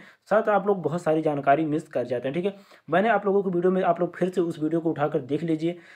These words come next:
मैंने आप लोगों को पूरी जानकारी बताई होती। दिल्ली पुलिस कांस्टेबल का रिजल्ट जो है आप लोगों का आज की डेट में आप लोगों का आने वाला है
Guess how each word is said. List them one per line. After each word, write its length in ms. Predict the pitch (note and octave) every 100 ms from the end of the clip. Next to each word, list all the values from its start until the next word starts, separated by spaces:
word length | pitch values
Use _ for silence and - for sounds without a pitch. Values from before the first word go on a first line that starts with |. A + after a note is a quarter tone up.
| _
मैंने 180 | C#3 F3+
आप 160 | G3 F3+
लोगों 200 | F3 F3+
को 60 |
पूरी 240 | E3+ D3 F3+
जानकारी 380 | D#3 D3+ D3+ D3+
बताई 240 | C3+ C#3
होती। 180 | D#3 E3
दिल्ली 260 | C#3+ D#3+ G3
पुलिस 260 | F3+ F3
कांस्टेबल 440 | - D3 C#3 D3+ E3+
का 120 | E3+
रिजल्ट 340 | C#3+ B2+ E3
जो 140 | D#3+ D3+
है 80 | D3
आप 160 | C#3
लोगों 180 | C#3 C#3+
का 220 | D3 D3+ - - - -
आज 220 | F3 G#3+ A3
की 60 |
डेट 200 | F#3 F#3+
में 120 | F#3+ G3+
आप 220 | D3 D#3
लोगों 220 | D#3 E3
का 100 | E3
आने 200 | C#3+ C#3
वाला 240 | D#3 D#3 D#3
है 180 | E3+